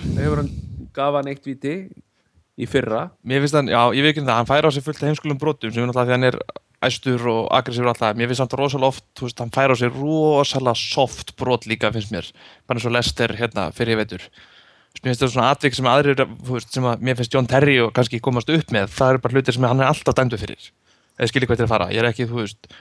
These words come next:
Speaker 2: hann er of aggressífur alltaf, en það er eins og sé bara stimpill á honum. Og það bara, þú veist, það er bara, hann fær, þú veist, hann, mér finnst hann bara fá svo mikið af brotum á sig sem eru bara alls ekki brot.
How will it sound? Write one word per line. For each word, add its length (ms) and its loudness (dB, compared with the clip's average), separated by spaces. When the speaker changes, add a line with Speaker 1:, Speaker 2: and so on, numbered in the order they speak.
Speaker 2:
hann 80 -2
er 160 6
of 80 8
aggressífur 560 -2
alltaf, 180 0
en 80 -2
það 100 2
er 60 0
eins 80 -4
og 80 -6
sé 140 2
bara 160 -2
stimpill 400 0
á 80 6
honum. 260 -6
Og 120 -8
það 160 -2
bara, 160 2
þú 80 -2
veist, 380 -12
það 200 2
er 100 -4
bara, 240 2
hann 160 -2
fær, 160 2
þú 80 -4
veist, 160 -10
hann, 80 0
mér 160 6
finnst 120 2
hann 100 -10
bara 60 -2
fá 120 4
svo 240 0
mikið 240 4
af 40 -14
brotum 280 0
á 80 2
sig 140 -2
sem 160 0
eru 180 6
bara 140 2
alls 100 -4
ekki 80 -4
brot. 400 -6